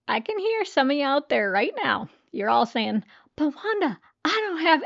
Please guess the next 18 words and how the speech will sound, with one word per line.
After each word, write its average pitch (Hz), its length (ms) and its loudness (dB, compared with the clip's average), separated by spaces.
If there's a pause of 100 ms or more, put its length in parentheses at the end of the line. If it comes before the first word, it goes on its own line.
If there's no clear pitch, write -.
anything 403 480 4
I 269 100 4
need 226 200 0
to 233 80 -6
get 220 200 -2
to 226 100 -4
my 190 120 -2
goal." - 280 -8 (280)
Does - 160 -10
that 311 240 4
make 247 240 0
the - 100 -6
goal 208 300 0 (160)
bad? 170 400 0 (840)
Well, 349 120 -2
no, 359 360 0
it 220 100 -12
doesn't. - 500 -4